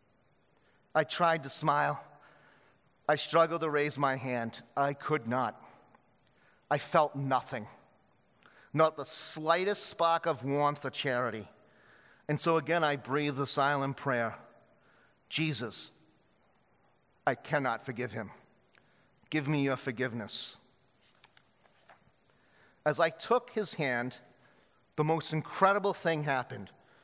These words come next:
From my shoulder along my arm and through my hand, a current seemed to pass from me to him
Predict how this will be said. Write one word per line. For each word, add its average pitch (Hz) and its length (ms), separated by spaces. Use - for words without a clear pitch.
From 185 240
my 175 160
shoulder 220 500
along 196 380
my 180 180
arm 160 320
and 147 100
through 151 220
my 147 180
hand, 131 380
a 123 60
current 165 580
seemed 147 480
to 127 80
pass 143 480
from 127 200
me 123 120
to 117 100
him 120 300